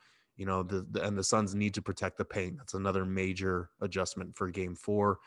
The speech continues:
They got outscored fifty-eight to thirty-eight on points in the paint. And Anthony Davis's shot chart looked like a damn honeycomb right around the basket, you know, just little circles everywhere right around the basket. Um,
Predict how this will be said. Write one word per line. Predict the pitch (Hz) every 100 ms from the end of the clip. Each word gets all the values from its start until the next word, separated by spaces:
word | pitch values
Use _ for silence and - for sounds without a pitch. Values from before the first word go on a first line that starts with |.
| - -
They | 104
got | 101 101
outscored | 104 - - 104 -
fifty-eight | 120 113 117 104 101
to | 98
thirty-eight | - 110 107 104 98 92 87
on | 98 92
points | - 98 90
in | 95
the | 85
paint. | 104 101 98 _ _ _ _ _
And | 98 95 92 92 90 -
Anthony | 113 113 120 101
Davis's | 98 104 101 95 - 87
shot | - 101 -
chart | - 113 110 104
looked | 110 98
like | 98
a |
damn | 98 92 90
honeycomb | 92 101 98 - 90 90 90 -
right | 95 92
around | 95 92 92
the |
basket, | 90 92 92 - 92
you | 98
know, | 90
just | 90 92
little | 101 92
circles | - 98 85 90 87 - -
everywhere | 98 95 90 82 - _ _
right | - 95 95
around | 95 92
the | 90
basket. | 90 87 - 92 82 _ - - - _ _ -
Um, | 107 104 104 104 104